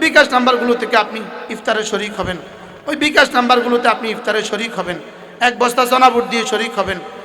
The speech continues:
এক বস্তা আলু দিয়ে শরিক হবেন, এক বস্তা খেজুর দিয়ে শরিক হবেন, একটা টিন তেল দিয়ে শরিক হবেন, এক বস্তা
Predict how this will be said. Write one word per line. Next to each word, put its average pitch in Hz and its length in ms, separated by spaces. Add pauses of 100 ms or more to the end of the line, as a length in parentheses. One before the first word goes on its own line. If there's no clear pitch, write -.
(240)
এক 240 140
বস্তা 254 220 (120)
আলু 285 220
দিয়ে 269 200
শরিক 240 280
হবেন, 196 180 (460)
এক 226 140
বস্তা 226 240 (100)
খেজুর 233 320
দিয়ে 254 200
শরিক 208 280
হবেন, 180 200 (460)
একটা 220 180 (100)
টিন 294 180 (160)
তেল 302 160 (100)
দিয়ে 277 220
শরিক 214 280
হবেন, 185 180 (420)
এক 220 140
বস্তা 247 220